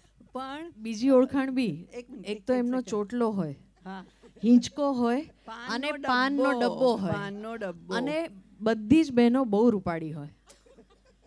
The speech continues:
Speaker 1: આ, આ, આ,
Speaker 2: બહુ સુંદર હોય. આ તાદ્રશ
Speaker 1: take,
Speaker 2: ઉદાહરણ છે અહીંયા.
Speaker 1: take, taking with a pinch of salt, no problem. અને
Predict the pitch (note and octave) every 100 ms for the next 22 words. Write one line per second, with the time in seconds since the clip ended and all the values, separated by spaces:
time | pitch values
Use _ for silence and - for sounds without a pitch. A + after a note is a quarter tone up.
0 | _ _ _ _ _ G3+ - G#3+ - -
1 | G#3 C#4+ C#4 B3 G#3+ G3+ G3 D#3+ D#3+ _
2 | _ _ - _ - G#3 - _ - F#3+
3 | _ G#3 G#3+ G#3 G#3 A#3+ B3+ B3 A3+ A3+
4 | A#3 A#3 C4+ A#3 A3 G#3 G#3+ B3 B3+ -
5 | F#3+ F#3 B3 A#3+ C#4 B3+ A#3+ A#3 A#3+ -
6 | A#3+ A3 A#3 G#3+ - G3 G3 B3+ - -
7 | F#3+ F#3+ G3 F3+ G#3+ B3+ _ _ _ F#3+
8 | G#3 A3+ C#4+